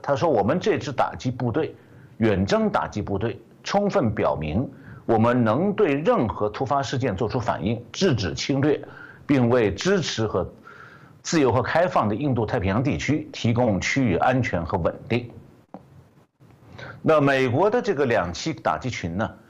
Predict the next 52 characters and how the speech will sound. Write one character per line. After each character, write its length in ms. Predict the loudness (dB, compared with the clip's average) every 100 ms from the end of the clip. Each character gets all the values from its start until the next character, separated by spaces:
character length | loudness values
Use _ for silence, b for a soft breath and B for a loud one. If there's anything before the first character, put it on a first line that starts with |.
| B B _
它 120 | -2
的 240 | 2 4 2
配 300 | 0 0 2
备 300 | 2 0 0
是 220 | -10 -8
很 540 | -8 -6 -6 -6 -8 -2
完 280 | 0 0 0
备 240 | 0 -2
的。 120 | -4 -14 -18 B B B B -14 -10 -6
像 300 | 0 2 2
这 100 | 0
个 120 | 2
马 180 | 2 2
金 220 | 2 0
岛 160 | 0
号 160 | 0 0
两 180 | 0 -4
栖 100 | -6
攻 140 | -6
击 80 | -4
群， 320 | -4 -6 -6
它 140 | -6 -8
是 280 | -6 -2 2
由 340 | 4 2 0 B B B B
一 100 | -4
艘 320 | 0 2 2
刚 160 | 2 0
才 140 | 0
提 180 | -2 -2
到 160 | 0 2
的 100 | 2
马 140 | 0
金 220 | 0 0
岛 120 | 0
号 160 | 0 -2
中 180 | -2 -2
型 140 | -2
航 220 | -2 -2
母， 260 | -2 -4 -8 B B B B B
还 220 | 2 2
有 160 | 2
一 20 | 0
艘 180 | -2
叫 160 | -2 -2
做 160 | -2 0
两 300 | 0 -2 -4
栖 180 | -6
船 240 | -4 -2 -2
坞 140 | -2
登 160 | -2 -2
陆 100 | -2
舰， 320 | 0 -2 -2